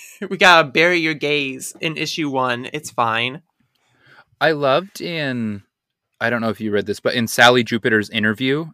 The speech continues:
Speaker 2: in one of her text pieces, she talks about how quickly they kicked the lesbian out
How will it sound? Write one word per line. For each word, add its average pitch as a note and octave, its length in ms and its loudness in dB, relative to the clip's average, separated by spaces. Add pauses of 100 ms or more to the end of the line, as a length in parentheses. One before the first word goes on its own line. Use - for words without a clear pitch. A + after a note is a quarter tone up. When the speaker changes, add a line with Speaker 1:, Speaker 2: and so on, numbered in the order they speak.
Speaker 2:
in G#2 580 -4
one A2+ 180 -2
of G2 80 -8
her G#2+ 160 0
text - 360 -4
pieces, C3+ 520 -4 (440)
she C3+ 180 -6
talks A#2+ 380 0
about A#2 460 2 (320)
how G#2 920 2 (1500)
quickly D3+ 600 -2
they A#2 560 2 (520)
kicked - 720 -2 (720)
the C3 160 0
lesbian B2+ 580 0 (200)
out A2+ 320 6